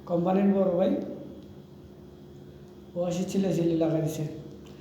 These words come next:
"তাড়াতাড়ি করো, তাড়াতাড়ি করো, তাড়াতাড়ি করো।" ও কে-, এমনি কিন্তু অর্ডার নেয় না। ও অর্ডার একটা নিয়ে আমারে ধরে দিছে, আর আমিও ওইখানে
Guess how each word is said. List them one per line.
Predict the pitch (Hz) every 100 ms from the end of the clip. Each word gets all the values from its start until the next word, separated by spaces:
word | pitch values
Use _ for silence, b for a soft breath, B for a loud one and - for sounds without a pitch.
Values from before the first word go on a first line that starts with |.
| B B -
"তাড়াতাড়ি | 208 208 214 214
করো, | 214 190 208
তাড়াতাড়ি | 214 208 202
করো, | 202 190 175
তাড়াতাড়ি | 202 196 190 180
করো।" | 170 156 175
ও | 214 214
কে-, | 214 220 196
এমনি | 180 202 202
কিন্তু | 220 202 214 185
অর্ডার | 170 185 185
নেয় | 175 156
না। | 143 151
ও | 190 190
অর্ডার | 185 190 202
একটা | 196 202 196
নিয়ে | 196 175
আমারে | 175 185 180
ধরে | 180 190
দিছে, | 196 202
আর | 175 165
আমিও | 180 196 196 202 B B B -
ওইখানে | 180 180